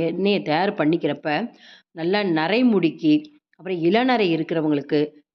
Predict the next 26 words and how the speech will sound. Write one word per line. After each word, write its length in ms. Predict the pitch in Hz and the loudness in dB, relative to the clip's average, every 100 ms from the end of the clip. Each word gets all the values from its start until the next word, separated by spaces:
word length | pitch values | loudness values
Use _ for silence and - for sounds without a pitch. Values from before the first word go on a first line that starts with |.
| - | -8
செம்பட்டை 420 | 196 226 240 226 | -4 0 0 0
முடி 240 | 175 160 151 | 0 2 0
இருக்கிறவங்க 440 | 156 165 156 151 151 | 0 -2 0 2 2
எல்லாருக்குமே 640 | 165 202 214 202 160 185 | 2 2 0 0 0 2
இந்த 220 | 202 151 147 - _ _ _ | 2 0 -2 -6 _ _ _
ஹேர் 200 | 147 190 | -8 -2
ஆயில் 240 | 202 160 151 | -2 -2 -4
தடவுறப்ப 480 | 143 180 147 - 175 - - - _ _ | -4 -2 -4 0 -2 -2 -10 -20 _ _
நல்லா 220 | 170 208 | -4 0
உங்களுக்கு 360 | 226 170 156 208 240 | 2 2 2 0 0
கருமை 360 | - 175 240 254 | -2 2 4 6
நிறம் 320 | 214 160 143 | 6 4 2
கொடுக்கும். 420 | 131 156 156 214 269 277 - _ - | -2 -6 -4 -4 -4 -6 -20 _ -10
மணம் 400 | 175 175 233 285 - | -4 0 2 0 -2
ரொம்ப 360 | - 160 202 214 247 | -4 -2 2 2 2
நல்லா 260 | 185 165 | 2 2
இருக்கும். 340 | 160 151 165 233 - - _ - | 0 -2 -2 -2 -4 -16 _ -8
இதை 140 | 185 | -4
வந்து 300 | 180 180 196 277 - _ _ _ _ _ 208 | -2 0 0 -2 -4 _ _ _ _ _ -2
கேசவர்த்தினி 640 | 233 262 262 185 - 175 185 | -2 0 0 0 0 -2 0
ஆயில் 320 | 160 165 170 | 0 2 2
அப்படின்னு 320 | 160 156 175 170 | 0 2 0 2
சொல்லி 240 | 156 170 262 | 0 0 0
சொல்லுவாங்க. 520 | 220 170 175 160 156 233 285 | 0 2 2 2 2 0 -2
இப்போ 280 | 175 - | -8 -8
ரொம்ப 320 | 165 175 233 | -8 -4 0